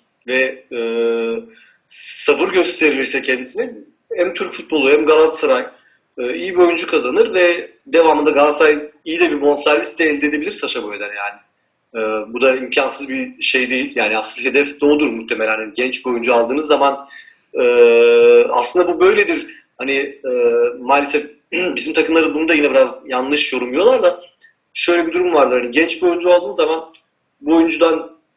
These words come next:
birkaç sene, en azından bir buçuk sene boyunca o olmuşluk, tam olmuş bir oyuncu performansı bekleyemezsin, beklemezsin özellikle normalde. O bir gelişim sürecidir, gelişir.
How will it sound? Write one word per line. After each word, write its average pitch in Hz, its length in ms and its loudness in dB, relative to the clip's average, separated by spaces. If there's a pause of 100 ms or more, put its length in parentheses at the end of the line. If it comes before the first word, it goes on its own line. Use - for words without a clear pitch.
(200)
birkaç 165 440 -2
sene, 180 220 -4
en 208 100 0
azından 185 280 0
bir 208 100 -2
buçuk 196 240 -8
sene 156 240 2
boyunca 151 540 -2 (640)
o 165 420 6 (540)
olmuşluk, 180 800 0 (460)
tam 185 240 2
olmuş 185 480 0
bir 185 40 -2
oyuncu 180 240 0
performansı 170 680 -2
bekleyemezsin, 156 760 -2
beklemezsin 147 680 -2 (800)
özellikle 110 600 -10
normalde. 104 560 -4 (560)
O 247 360 4
bir 220 120 -6
gelişim 226 360 -2
sürecidir, 160 440 -4
gelişir. 165 640 -2